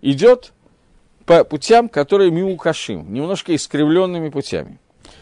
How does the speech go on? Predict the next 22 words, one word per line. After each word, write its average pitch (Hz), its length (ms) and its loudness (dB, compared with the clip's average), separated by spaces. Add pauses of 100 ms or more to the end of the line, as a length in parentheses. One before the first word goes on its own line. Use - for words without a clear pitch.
(200)
Не 196 300 2
по 214 160 -2
законам 202 580 -2 (220)
Дери 156 320 2
Хахма, 143 580 -2 (480)
то 202 140 8
есть - 460 -2 (120)
не 175 320 0
по 214 140 -8
пути, 208 500 -6 (240)
не 156 180 -6
по - 80 -14
пути, 185 560 0
не 165 220 0
по 170 160 0
тем 156 300 0
путям, 226 500 0
которые 180 460 -4
как 156 180 -6
бы 147 120 2
обязательные 123 760 -2
пути, - 320 -18